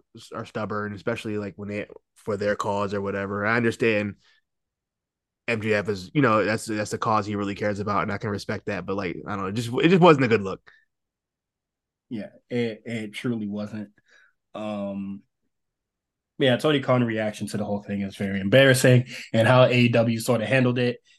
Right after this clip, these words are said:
Speaker 2: is embarrassing as well. Just, like, truly never addressing it and stuff like that. Like, that's when, like, you truly should have, like, you know, said something or address it, you know, and they just, uh,
Speaker 1: Mm-hmm.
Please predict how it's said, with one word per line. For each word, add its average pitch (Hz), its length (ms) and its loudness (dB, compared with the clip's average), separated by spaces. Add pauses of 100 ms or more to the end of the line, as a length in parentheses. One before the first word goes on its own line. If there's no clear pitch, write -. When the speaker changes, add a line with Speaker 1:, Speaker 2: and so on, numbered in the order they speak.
(160)
Speaker 2:
is 107 480 -4 (680)
embarrassing 127 840 4
as 113 100 0
well. 120 480 2
Just, 120 180 -4
like, 107 160 -4
truly 110 300 -2
never 107 240 -2
addressing 107 380 -6
it 107 120 -6
and 104 100 -12
stuff - 220 -8
like 104 180 -8
that. 104 280 -6
Like, 104 220 -6 (480)
that's 202 260 4
when, 196 200 8
like, 139 300 6 (1400)
you 143 240 2
truly 135 500 4
should 127 280 2
have, 117 160 0
like, 107 320 -8 (180)
you - 80 -14
know, 90 220 -18 (720)
said 131 400 2
something 107 560 0
or 117 180 2
address 110 380 2
it, 98 100 -6
you 104 180 -4
know, 104 280 -4
and 107 120 -6
they 107 100 -4
just, 101 260 -8
uh, - 60 -12
Speaker 1:
Mm-hmm. 98 320 -4